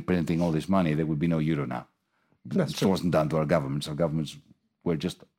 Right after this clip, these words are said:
Speaker 1: observers. So they funded these zombies, the techno-feudal lords.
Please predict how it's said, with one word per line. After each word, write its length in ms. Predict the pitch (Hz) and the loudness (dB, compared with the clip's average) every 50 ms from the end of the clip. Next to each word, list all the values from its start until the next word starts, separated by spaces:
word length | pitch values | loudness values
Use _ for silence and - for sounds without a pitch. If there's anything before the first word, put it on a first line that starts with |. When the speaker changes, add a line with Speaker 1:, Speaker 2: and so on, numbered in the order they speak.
| _ _ _ | _ _ _
Speaker 1:
observers. 500 | 90 80 87 92 82 71 67 - - - _ _ _ - - - - - - | -4 -2 0 0 0 0 -4 -8 -12 -16 _ _ _ -20 -20 -20 -16 -8 -2
So 160 | - 170 151 | 2 2 4
they 140 | 135 143 127 | 4 4 2
funded 500 | - - - 220 240 233 220 185 131 113 | 2 4 6 6 8 8 6 6 4 4
these 160 | 123 104 90 | 4 4 4
zombies, 560 | 90 90 73 73 76 127 175 170 - - - - - - - | 4 2 2 2 2 2 2 0 -2 -6 -10 -16 -20 -18 -10
the 180 | - 92 92 | -6 -4 -2
techno-feudal 800 | - - 127 - 123 110 - - 107 92 85 85 78 76 71 69 - - _ _ - | 0 0 0 2 2 0 2 2 2 2 4 4 4 4 2 0 -4 -12 _ _ -4
lords. 500 | 80 80 76 85 113 151 147 - - | -2 0 2 2 0 0 -2 -4 -6